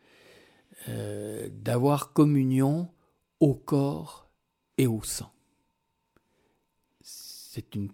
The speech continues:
très grande grâce. Et les petites sœurs de Bethléem nous permettent justement, euh, dans le monde catholique, d'avoir accès au très précieux sang.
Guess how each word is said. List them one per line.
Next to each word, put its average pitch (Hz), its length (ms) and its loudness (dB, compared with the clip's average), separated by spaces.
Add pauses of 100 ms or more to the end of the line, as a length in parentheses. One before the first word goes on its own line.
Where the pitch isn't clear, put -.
(100)
très 147 200 -2
grande 127 320 -2
grâce. 117 680 -8 (1200)
Et 135 160 6
les 127 120 4
petites - 280 -16
sœurs 135 240 0
de 117 80 0
Bethléem 120 760 -4 (760)
nous 110 260 -4 (160)
permettent 151 540 4
justement, 123 760 -6 (500)
euh, 110 80 -10 (180)
dans 160 400 8 (100)
le 127 180 4
monde 127 320 0
catholique, 113 760 -8 (600)
d'avoir 127 400 2
accès 123 560 -4 (480)
au 131 120 0
très 123 200 -4
précieux - 420 -6
sang. - 240 -14